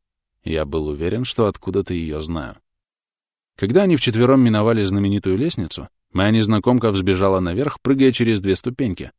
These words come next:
а потом оседлала перила и скатилась вниз. Это было настолько же неуместно здесь, как Макдоналдс в Японии. Наблюдая за ней, я видел человека, который берёт от жизни всё,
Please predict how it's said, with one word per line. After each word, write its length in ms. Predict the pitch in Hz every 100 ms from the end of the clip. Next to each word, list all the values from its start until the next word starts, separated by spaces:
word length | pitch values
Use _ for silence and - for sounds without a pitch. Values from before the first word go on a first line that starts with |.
| _ _ _
а 140 | -
потом 280 | 123 180 214
оседлала 460 | 151 110 104 104 92
перила 400 | 98 135 180 170 _ -
и 60 |
скатилась 500 | 123 127 92 82 -
вниз. 400 | 90 80 55 - - _ _ _ _ _ _
Это 200 | 98 92
было 260 | 80 85 85
настолько 500 | 90 - 107 - 90
же 140 | 90
неуместно 560 | 90 90 113 160 87 80
здесь, 300 | 71 - - _ _
как 200 | 90 82
Макдоналдс 640 | 87 85 78 85 120 - - _
в 60 |
Японии. 560 | 98 110 92 76 67 - _ _ _ _ _ _ _
Наблюдая 500 | 90 90 101 147 175
за 160 | 92 80
ней, 300 | 76 71 _ _ _ _
я 180 | - 98
видел 260 | 147 151 131
человека, 540 | - 120 120 147 113
который 320 | - 120 120
берёт 320 | 107 104 117
от 100 | 95
жизни 380 | 87 98 87 85
всё, 280 | - -